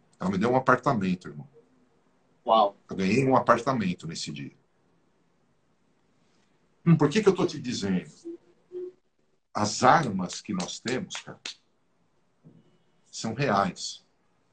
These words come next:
Speaker 1: Nós lemos o texto, nós lemos o texto, "A noite é passada, o dia é chegado." "Rejeitemos, pois, as obras das trevas e nos vistamos das armas da luz."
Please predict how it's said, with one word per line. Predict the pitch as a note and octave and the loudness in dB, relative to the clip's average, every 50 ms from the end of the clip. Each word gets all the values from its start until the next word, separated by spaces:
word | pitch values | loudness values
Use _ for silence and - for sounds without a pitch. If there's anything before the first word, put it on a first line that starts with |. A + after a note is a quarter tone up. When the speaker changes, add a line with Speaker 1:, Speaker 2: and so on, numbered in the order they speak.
| _ _ _ - _ _ _ _ _ _ _ - | _ _ _ -20 _ _ _ _ _ _ _ 0
Speaker 1:
Nós | A2 B2 C#3 C#3 C#3 - | 4 6 6 6 6 4
lemos | A#2+ C3 C#3 F3+ G#3+ G#3+ G3 D#3 - - | 2 2 2 4 4 4 4 2 0 -2
o | B2 | -6
texto, | - - - B2 C#3+ F3+ F3 F3 - - - - - - - | -12 -2 0 2 2 2 2 0 -4 -8 -16 -20 -20 -20 -16
nós | - F2+ A#2 C3 B2+ G#2+ - | -8 -2 -2 0 0 -2 -2
lemos | A2 A#2+ D3 G3+ G3+ F3 C3 - | -2 0 0 0 0 -2 -4 -6
o | A2 | -8
texto, | - - B2+ C#3+ D3+ C#3 - - - - - _ _ _ _ _ _ _ _ _ _ _ _ - _ - | -4 -2 -2 0 0 -2 -4 -6 -10 -16 -20 _ _ _ _ _ _ _ _ _ _ _ _ -14 _ -2
"A | G2 G#2+ | -2 0
noite | G#2 A2 C#3+ F3+ F3+ - | 2 2 2 0 0 -2
é | - | -4
passada, | - - B2 - - - - C3+ - - C3 | -2 0 -2 -2 -2 -2 -4 -4 -4 -4 -6
o | A#2+ | -6
dia | - - A#2 C3+ | -4 -4 -4 -4
é | C3 | -4
chegado." | - - - - - F2+ F2+ F2 E2 D#2+ D#2 - _ _ _ _ _ _ _ _ _ _ _ _ _ _ | -4 -4 -6 -6 -4 -4 -4 -4 -4 -6 -8 -14 _ _ _ _ _ _ _ _ _ _ _ _ _ _
"Rejeitemos, | - - A2+ A2+ B2 A#2 - - D3+ E3 E3 D#3+ - - | -4 -2 -2 0 0 -2 -2 0 0 0 0 -2 -4 -2
pois, | - D3 C#3 A2+ | 0 0 2 2
as | A#2+ G2+ - | 0 0 0
obras | A#2 A2+ - G#2 F#2+ | 0 0 0 -2 -2
das | F2+ F#2 F2+ - | -4 -6 -6 -4
trevas | - C3+ C3+ D3+ - G#2 G2 F2+ | -2 -2 0 0 -2 -4 -6 -6
e | G2+ | -4
nos | A2 A2+ - - | -6 -6 -6 -6
vistamos | A#2 B2+ - - - - - - _ B2 C3 C#3+ D3+ D3+ C#3 | -6 -6 -6 -8 -14 -18 -18 -4 _ 0 2 2 2 0 2
das | - B2+ A#2 A2 F#2+ | 2 2 2 4 2
armas | G#2+ G#2+ A2 A2+ A#2 A2+ | 2 0 0 0 -4 -4
da | A#2+ A2+ | -4 -2
luz." | G#2+ F#2 F#2 F#2+ F2+ F2+ - - | -2 -2 -2 -2 -4 -6 -10 -14